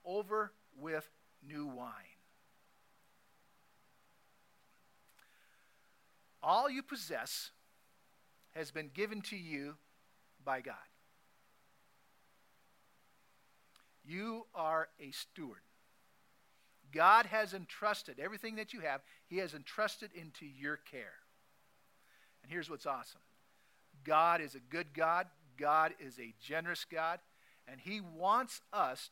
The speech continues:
to enjoy everything He has given us. He wants us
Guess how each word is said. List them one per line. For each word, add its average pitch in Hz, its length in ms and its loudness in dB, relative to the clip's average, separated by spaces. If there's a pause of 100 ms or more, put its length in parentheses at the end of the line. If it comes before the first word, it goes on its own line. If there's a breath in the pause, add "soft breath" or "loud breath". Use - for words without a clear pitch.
to 160 140 -12
enjoy 131 840 -6 (560 soft breath)
everything 202 420 -4
He 175 160 -8
has 156 160 -6
given 107 300 -10 (100)
us. - 220 -16 (2250 soft breath)
He 156 120 -12
wants 180 360 6
us - 180 -10